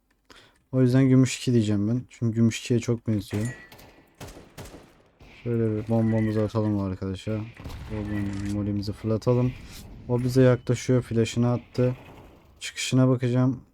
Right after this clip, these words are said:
Mid'de solda adam var. Duydum. Ona bir pik atayım. Tamam, onu da bir güzel düşürdük. Yorumlarda birkaç yorum önerileri,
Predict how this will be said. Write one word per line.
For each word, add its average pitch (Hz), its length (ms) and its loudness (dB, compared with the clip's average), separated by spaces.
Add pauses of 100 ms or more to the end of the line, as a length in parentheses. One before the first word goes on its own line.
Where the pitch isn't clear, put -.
(100)
Mid'de 117 380 0
solda 113 320 2
adam 117 320 4
var. 104 160 2
Duydum. 127 460 2
Ona 107 240 -2
bir 104 120 -4
pik - 240 -10
atayım. 117 360 -2 (2750)
Tamam, 98 220 -6
onu 117 160 2
da 110 100 2
bir 110 40 0
güzel 107 300 -2
düşürdük. 117 560 -4 (420)
Yorumlarda 147 580 8
birkaç - 640 2
yorum 120 400 4
önerileri, 117 600 4